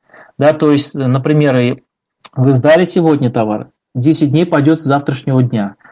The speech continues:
Да, и десятый день будет последний. Если происходит просрочка, то есть, то есть они, э, в течение десяти дней вам не отвечают, не возвращают денежные средства – а денежные средства они обязательно должны вам вернуть, потому что дефект подтвердился в течение гарантийного срока,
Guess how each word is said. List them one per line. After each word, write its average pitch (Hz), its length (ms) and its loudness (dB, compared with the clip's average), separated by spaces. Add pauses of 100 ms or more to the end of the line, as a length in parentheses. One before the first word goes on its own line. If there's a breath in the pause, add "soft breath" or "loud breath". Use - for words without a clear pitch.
(100)
Да, 147 160 0
и 123 280 2
десятый 147 420 0
день 139 320 2
будет 135 220 0
последний. 117 520 -4 (320 loud breath)
Если 170 440 2
происходит 156 520 0
просрочка, 156 840 0 (260 loud breath)
то 143 100 2
есть, 127 300 -4
то 147 100 0
есть 139 180 -2
они, 156 300 2
э, 110 320 -4
в - 60 -12
течение 143 320 -2
десяти 139 260 -2
дней 135 220 0
вам 131 200 2
не 139 60 0
отвечают, 143 640 0
не 139 80 0
возвращают 143 520 0
денежные 185 360 2
средства – 151 600 -2 (480 loud breath)
а 139 140 2
денежные 160 340 0
средства 160 340 0
они 147 140 0
обязательно 151 640 2
должны 127 300 2
вам 123 140 2
вернуть, 151 340 0
потому 165 320 0
что 143 160 -2
дефект 147 340 -2
подтвердился 147 800 0
в - 40 -20
течение 143 380 0
гарантийного 135 500 0
срока, 127 460 -4